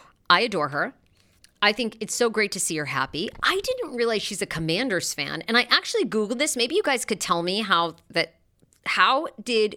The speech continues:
David Woolley and Christine Brown become Commanders fans? They were wearing Redskins jerseys. You know, that was the name of the Commanders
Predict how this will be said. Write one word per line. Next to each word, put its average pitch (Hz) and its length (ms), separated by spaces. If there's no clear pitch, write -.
David 185 340
Woolley 156 420
and 165 100
Christine 170 380
Brown 151 280
become 156 600
Commanders 180 480
fans? 131 400
They 214 100
were 226 180
wearing 247 400
Redskins 214 560
jerseys. 156 600
You 165 100
know, 156 60
that 151 180
was 165 140
the 175 80
name 151 260
of 151 220
the 147 320
Commanders 156 500